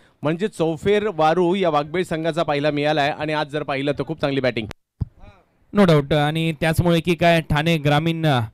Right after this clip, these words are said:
Speaker 2: टेनिस बॉल क्रिकेट संघटनेचे अध्यक्ष मेघनाथ गोंधळे, म्हणजेच मेघा, यांच्या माध्यमातून, अ, गोवा टूर पुरस्कृत केला गेलाय बॅट्समन, अ, नंदू पाटील यांना.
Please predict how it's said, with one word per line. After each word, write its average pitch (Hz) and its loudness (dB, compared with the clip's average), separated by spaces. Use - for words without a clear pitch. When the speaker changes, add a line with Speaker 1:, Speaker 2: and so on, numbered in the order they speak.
Speaker 2:
टेनिस 151 2
बॉल 160 4
क्रिकेट 147 -2
संघटनेचे 151 0
अध्यक्ष 151 0
मेघनाथ 170 0
गोंधळे, 151 2
म्हणजेच 139 -2
मेघा, 147 0
यांच्या 156 2
माध्यमातून, 160 0
अ, 156 2
गोवा 185 4
टूर 220 2
पुरस्कृत 196 2
केला 165 4
गेलाय 160 2
बॅट्समन, 165 0
अ, 156 2
नंदू 156 0
पाटील 156 2
यांना. 127 -2